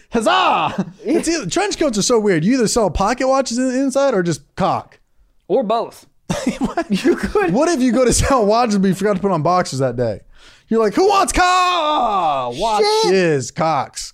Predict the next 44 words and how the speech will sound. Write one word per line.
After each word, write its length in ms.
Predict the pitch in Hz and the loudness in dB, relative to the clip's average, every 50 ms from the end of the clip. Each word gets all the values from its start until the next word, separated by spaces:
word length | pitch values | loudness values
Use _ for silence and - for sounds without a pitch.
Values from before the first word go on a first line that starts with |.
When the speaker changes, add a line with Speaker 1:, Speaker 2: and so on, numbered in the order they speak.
| _ - | _ -8
Speaker 1:
Cock 340 | 139 147 135 143 143 - | -8 -6 -4 -4 -6 -4
watch." 460 | 127 127 117 113 104 104 - - - - | -4 -2 -2 -2 -2 -4 -8 -12 -8 -4
Speaker 2:
Uh, 160 | 180 175 170 170 | -2 -2 -2 -2
also, 400 | 165 190 240 294 339 - 320 226 | 0 0 0 0 0 0 0 -2
a 40 | 190 | -2
trench 240 | - 208 202 196 185 | -2 -4 -4 -2 -2
coat 80 | 196 180 | -2 -2
is 60 | 170 | 0
hilarious 300 | 170 165 165 160 160 151 | 0 0 2 0 0 0
because 200 | 151 156 151 143 139 | -2 -4 -2 -2 -2
that's 180 | 151 170 185 | -2 -2 -2
what 180 | 185 160 139 139 | -2 -4 -2 -2
women 280 | 143 151 147 143 135 127 | -2 -2 -2 -2 -2 -2
wear 300 | 135 135 135 131 131 123 | 0 0 0 0 0 -2
when 160 | 123 127 123 | -2 -4 -4
there's, 140 | 123 123 120 | -4 -4 -4
like, 100 | 120 117 | -6 -4
nothing 360 | 117 127 131 131 127 131 127 - | -2 -2 -2 -4 -4 -4 -6 -6
underneath, 480 | 117 127 120 120 117 127 135 151 147 | -4 -4 -4 -4 -4 -4 -4 -4 -6
or 60 | 151 123 | -6 -6
they 80 | 127 131 | -4 -4
have, 100 | 127 123 | -4 -4
like, 140 | 120 107 | -4 -6
lingerie. 420 | 120 120 123 123 120 113 123 123 131 | -6 -8 -8 -8 -8 -8 -6 -6 -6
They 120 | 120 117 113 | -6 -8 -10
show 160 | - - 123 | -8 -8 -8
up 80 | 117 117 | -6 -6
at 60 | 117 | -6
your 100 | 117 113 | -6 -6
place 260 | 113 123 120 123 123 | -6 -6 -8 -8 -8
with 100 | 117 110 | -10 -16
a 40 | 110 | -14
fucking 240 | - - 117 113 110 | -10 -10 -10 -10 -10
trench 260 | - - 120 123 - - | -12 -10 -12 -12 -10 -10
coat 100 | 147 143 | -10 -8
on. 200 | 143 147 131 - _ _ - _ | -8 -10 -10 -14 _ _ -20 _
How? 380 | - - - 233 262 254 233 - | -14 -10 -8 -6 -6 -8 -10 -6
That's 260 | 160 185 208 247 - | -4 -2 -2 -2 -2
the 120 | - 165 | -4 -2
highest 240 | 165 160 165 156 311 | 0 0 0 0 2
Speaker 1:
Really? 160 | 381 381 - 302 135 | 0 0 0 -2 -6
Speaker 2:
thing. 20 | - _ _ _ _ _ _ _ _ _ - | -12 _ _ _ _ _ _ _ _ _ -8
Oh, 180 | 311 262 - - | -6 -6 -6 -6
yeah. 200 | - 143 147 - | -8 -10 -10 -10